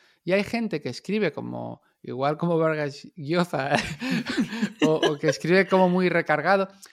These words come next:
pero es frío, como un témpano de hielo. Y esto, al final, muchas veces la gente prefiere esa imperfección porque hay autenticidad. Entonces, pero yo me refería a que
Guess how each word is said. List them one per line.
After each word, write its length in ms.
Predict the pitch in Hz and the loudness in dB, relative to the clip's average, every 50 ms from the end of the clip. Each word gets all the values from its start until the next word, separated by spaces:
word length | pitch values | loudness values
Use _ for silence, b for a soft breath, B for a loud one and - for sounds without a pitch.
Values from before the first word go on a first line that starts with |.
| B B B _ _ | B B B _ _
pero 300 | - 165 165 165 160 165 | -2 0 0 2 2 2
es 160 | 175 170 - | 0 -2 -6
frío, 880 | - - - - - - 156 156 180 180 175 170 160 151 143 139 127 - | -12 -16 -18 -20 -14 -10 -6 -4 -2 -2 0 -2 -2 -2 -4 -6 -8 -10
como 180 | - 131 143 139 | -10 -8 -8 -6
un 120 | 135 127 | -6 -8
témpano 560 | - - 165 170 160 147 131 - 131 135 135 131 | -6 -6 -4 -4 -4 -6 -8 -10 -8 -8 -6 -6
de 120 | 135 131 | -6 -4
hielo. 260 | 135 131 127 120 127 | -4 -4 -4 -4 -2
Y 120 | 143 170 185 | -2 -2 -2
esto, 320 | 180 - - 226 220 B B B B B B B B - | 0 2 0 0 0 B B B B B B B B -8
al 120 | - 156 | -8 -6
final, 240 | - - 170 196 233 | -4 0 2 2 2
muchas 200 | 269 262 - 196 | 2 2 2 2
veces 120 | 190 220 226 | 2 2 2
la 80 | 190 | 2
gente 200 | - 196 202 214 | 2 0 0 0
prefiere 320 | 196 185 156 - 175 175 180 | 0 0 0 0 -2 -4 -2
esa 140 | - 180 | -2 -2
imperfección 720 | 170 160 165 160 - 160 139 - - 190 220 220 214 - _ _ _ _ _ _ | -2 -2 -4 -4 -6 -6 -8 -4 -2 -2 -2 -2 -4 -10 _ _ _ _ _ _
porque 260 | - 143 139 - 151 | -8 -8 -4 -2 0
hay 120 | 156 170 165 | 0 2 2
autenticidad. 720 | 151 135 139 131 131 - 127 - - 127 123 117 117 - | 0 -2 -2 -6 -6 -8 -12 -12 -12 -10 -8 -8 -10 -10
Entonces, 360 | - - 165 185 196 185 - b b b b b b b b b _ _ | -8 -6 -2 -2 -2 -4 -6 b b b b b b b b b _ _
pero 160 | - 180 180 | 0 0 2
yo 180 | 185 185 208 220 | 2 2 2 2
me 120 | 233 240 | 2 0
refería 480 | 240 233 220 220 196 208 220 220 180 170 | 0 0 0 0 0 2 2 2 2 0
a 60 | 165 | -2
que 480 | - - 170 156 143 135 - - - | -4 -2 -2 0 0 0 -2 -6 -12